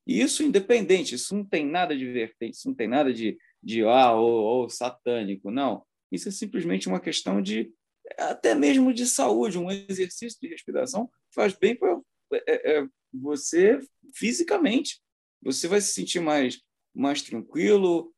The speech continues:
é, é, de repente você tem uma tendência à ansiedade, você vai ficar mais, mais tranquilo, mais, mais, mais suave.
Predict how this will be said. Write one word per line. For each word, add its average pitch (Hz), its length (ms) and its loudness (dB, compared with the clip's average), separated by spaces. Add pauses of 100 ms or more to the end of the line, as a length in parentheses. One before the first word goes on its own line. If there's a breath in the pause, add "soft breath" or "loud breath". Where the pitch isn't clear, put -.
(180)
é, 120 260 0
é, 113 520 0
de 101 140 -10
repente 139 400 -6
você - 260 -10
tem 135 120 2
uma 127 100 2
tendência 123 520 -2
à - 20 -6
ansiedade, 110 580 -2
você 107 200 -16
vai 113 120 -8
ficar 117 220 -6
mais, 104 340 0 (460)
mais 113 240 -2
tranquilo, 135 440 0
mais, 113 280 2
mais, 104 500 -2
mais 107 280 -4
suave. 143 500 2